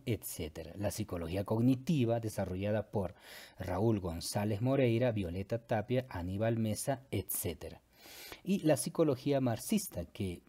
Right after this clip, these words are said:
también se desarrolló en San Marcos por Pedro Ortiz Cabanillas. La psicología humanista con Víctor Amorós y la psicología positiva con Reinaldo Alarcón. De la teoría a la práctica analizaremos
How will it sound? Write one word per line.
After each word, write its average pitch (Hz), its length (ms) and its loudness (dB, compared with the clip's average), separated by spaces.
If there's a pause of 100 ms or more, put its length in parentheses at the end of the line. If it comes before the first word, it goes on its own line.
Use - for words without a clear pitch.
(100)
también 92 420 0
se 123 140 0
desarrolló 120 760 2 (340)
en 139 200 4
San 131 220 6
Marcos 107 460 2
por 123 300 -2
Pedro 110 360 0
Ortiz - 440 -6
Cabanillas. 82 800 -6 (340)
La 95 120 -2
psicología 101 600 -2
humanista 127 640 2
con 87 220 -6
Víctor 110 380 0
Amorós 123 500 4
y 180 100 0
la 165 100 4
psicología 113 880 0
positiva 107 640 -2
con 113 340 -4
Reinaldo 92 640 0 (100)
Alarcón. 85 500 -4 (1400)
De 120 220 4
la 175 160 6
teoría 113 640 2
a 127 100 2
la 139 180 6
práctica 113 600 -2
analizaremos 104 1040 0